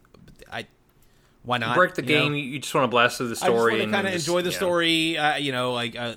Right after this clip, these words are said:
Speaker 1: it, I haven't played the game in, like, six or seven years, um, and I'm kinda just having a fun time, like, merging personas and making new stuff and trying different, you know, options or romances or, or choices than I did before. So it's, it,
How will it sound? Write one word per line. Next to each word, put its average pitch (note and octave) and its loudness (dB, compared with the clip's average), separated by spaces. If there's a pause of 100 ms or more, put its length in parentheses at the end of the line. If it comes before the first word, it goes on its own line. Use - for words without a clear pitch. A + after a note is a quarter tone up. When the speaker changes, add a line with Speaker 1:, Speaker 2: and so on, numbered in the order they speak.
Speaker 1:
it, A#2 -10
I C3 -2
haven't C#3 -4
played C#3+ -8
the C3+ -8
game C3+ -4
in, B2+ -4
like, A#2+ -6
six - -8
or C3 -8
seven C3 -6
years, C3 -10
um, A2+ -12 (300)
and A#2 -10
I'm A#2+ -8
kinda C3+ -8
just B2 -10
having C#3 -6
a A#2+ -10
fun C#3 -6
time, C3 -8 (380)
like, A2+ -4 (120)
merging B2 -2
personas B2+ -4
and A#2+ -4
making B2 -8
new B2 -6
stuff A#2+ -6
and C#3 -10
trying A#3 -4
different, A3+ -8
you F3+ -4
know, D#3+ -4 (880)
options C3 -6
or A#2+ -8
romances A#2+ -10
or, A2 -12
or A#2+ -16
choices A2 -14
than G#2+ -16
I G#2 -16
did G#2 -20
before. - -18 (200)
So - -16 (760)
it's, G#3+ -4
it, G3+ -16